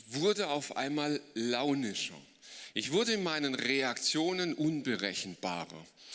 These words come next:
Ich wurde ungeduldiger, ich wurde aggressiver, ich wurde zynischer. Und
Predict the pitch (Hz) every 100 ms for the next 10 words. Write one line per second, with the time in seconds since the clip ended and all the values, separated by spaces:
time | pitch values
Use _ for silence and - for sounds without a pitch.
0 | - - - - - 147 170 - 220 247
1 | 247 226 226 220 220 220 240 202 - 147
2 | 135 143 147 120 135 - 135 - - 147
3 | 208 113 - - - - _ - - -
4 | - - - - 127 135 139 151 143 135
5 | 131 127 120 - - - 165 190 208 202
6 | 208 208 - - - - - - - -
7 | - - - - - - 139 143